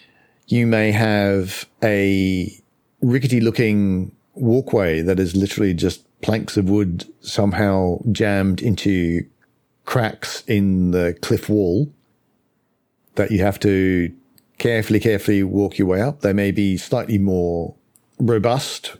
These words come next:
versions of that where there's actually, like, a covering and there's handrails and stuff, but it could be as simple as there's just a narrow little plank that you have to get along,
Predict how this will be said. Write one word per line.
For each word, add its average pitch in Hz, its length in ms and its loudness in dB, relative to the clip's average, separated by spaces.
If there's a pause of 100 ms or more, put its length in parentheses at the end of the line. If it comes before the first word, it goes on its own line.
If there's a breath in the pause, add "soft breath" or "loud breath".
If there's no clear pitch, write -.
(200)
versions 98 460 0
of 87 100 0
that 104 260 0
where 101 120 2
there's 92 160 0
actually, 92 280 -2
like, 82 120 -2
a 92 60 0
covering 98 540 0
and 85 120 0
there's 82 140 -4
handrails 85 520 -4
and 87 100 -6
stuff, 98 220 -2
but 90 140 -2
it 95 140 -4
could 104 140 -2
be 101 180 0
as 95 120 0
simple 98 320 -2
as 107 360 0 (400 loud breath)
there's 107 300 0
just 117 200 0
a 110 40 2
narrow 107 400 0
little 104 240 -2
plank 135 440 -4
that 95 140 0
you 95 220 2
have 92 140 -2
to 92 140 0
get - 500 -6 (320)
along, 101 520 0